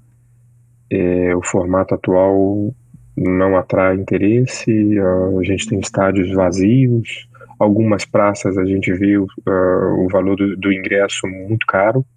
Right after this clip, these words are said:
aconteceu no, no caso do, do El Tráfico aí, né, em Los Angeles,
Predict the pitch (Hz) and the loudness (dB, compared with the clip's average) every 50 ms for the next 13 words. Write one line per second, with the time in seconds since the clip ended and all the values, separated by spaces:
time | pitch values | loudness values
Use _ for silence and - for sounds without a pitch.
0 | _ - - - - 101 87 - 95 - - - 104 107 110 104 95 92 95 92 | _ -8 -8 -6 -4 -4 -2 -2 -4 -4 -2 0 0 2 2 0 0 -2 -4 -4
1 | - - 98 92 92 90 92 95 92 92 92 _ _ _ _ _ _ _ _ - | -2 0 0 0 0 0 -2 -2 -2 -2 -4 _ _ _ _ _ _ _ _ -4
2 | - 98 95 95 - 95 92 95 - 127 - - 98 92 92 104 123 120 120 135 | -2 -2 -2 -2 0 0 0 0 0 -2 -2 -2 0 0 0 0 0 2 2 0
3 | 139 139 _ _ _ - 104 95 92 92 87 95 98 101 113 113 - 123 | -2 -4 _ _ _ -4 -2 0 0 0 0 0 0 0 -2 -2 -6 -10